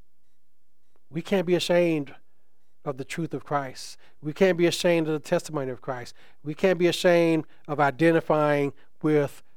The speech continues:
Christ. No matter what marks we're gonna bear because of it, we cannot be ashamed. As, uh,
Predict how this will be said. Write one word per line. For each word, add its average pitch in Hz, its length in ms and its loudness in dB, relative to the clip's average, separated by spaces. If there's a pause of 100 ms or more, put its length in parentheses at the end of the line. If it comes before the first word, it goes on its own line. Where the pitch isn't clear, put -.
(120)
Christ. - 640 -4 (240)
No 160 100 0
matter 160 220 6
what 180 220 4
marks 190 400 12
we're 180 60 0
gonna 185 180 6
bear 180 180 10
because 180 320 6
of 160 180 6
it, 131 120 -6 (260)
we 190 320 4
cannot 175 640 6
be 156 180 4
ashamed. 180 720 2 (2750)
As, 143 180 -4
uh, 131 520 -4